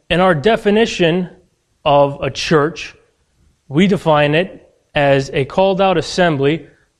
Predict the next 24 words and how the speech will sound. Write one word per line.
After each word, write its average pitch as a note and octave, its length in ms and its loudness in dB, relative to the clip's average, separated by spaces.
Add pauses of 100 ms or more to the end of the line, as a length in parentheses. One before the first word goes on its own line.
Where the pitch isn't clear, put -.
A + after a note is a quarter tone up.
of C3+ 160 -4
saved, F3 420 0
regenerate, D#3+ 640 -2
baptized C#3+ 800 -2 (380)
believers. D3+ 720 0 (1040)
Now, D#3+ 760 0 (280)
that E3 320 0
is D3+ 120 -2
a D3+ 60 0
very E3 300 4
good D#3+ 240 0
definition, E3+ 920 0 (720)
but D#3 640 -2 (640)
looking G3 280 2
at F#3+ 100 2
the F3 100 -2
definition F#3 540 -2
of E3 60 -2
the D#3 60 0
word D#3+ 200 2
church E3 380 -2
does C3+ 120 -6
not F#3+ 400 0
necessarily F3 1080 0